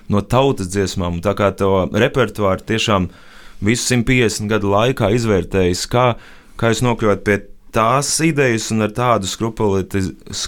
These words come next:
skrupulozitāti jūs varējāt tam iziet cauri, un varbūt kādas tās atklāsmes, ko radio klausītājiem būtu interesanti dzirdēt?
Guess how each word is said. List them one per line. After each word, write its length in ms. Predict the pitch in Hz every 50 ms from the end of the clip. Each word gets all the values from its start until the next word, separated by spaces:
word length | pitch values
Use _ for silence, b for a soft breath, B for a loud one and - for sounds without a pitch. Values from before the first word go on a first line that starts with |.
| - 113 117 120 - - - - -
skrupulozitāti 1120 | - 104 101 104 98 101 101 98 95 92 87 - - 101 101 98 95 92 - - 92 80 - - - -
jūs 300 | 101 104 104 101 - -
varējāt 460 | 110 110 110 107 98 98 92 92 - -
tam 100 | 107 110
iziet 280 | 113 101 98 90 - -
cauri, 340 | 113 107 120 135 151 156 135
un 120 | 120 113
varbūt 240 | 110 113 110 110 104
kādas 300 | - 131 127 117 98 -
tās 140 | 110 104 117 123
atklāsmes, 580 | 135 - - 123 110 92 92 - 98 95 -
ko 220 | - - 104 95 95
radio 320 | 95 101 107 110 107 95 87
klausītājiem 760 | - 107 117 135 - - 101 87 98 95 92 90 87 90 92
būtu 240 | 104 101 95 - B B B B B B B B B
interesanti 640 | 104 107 123 - 110 95 - 98 95 92 90 95
dzirdēt? 400 | 120 131 101 92 82 67 - -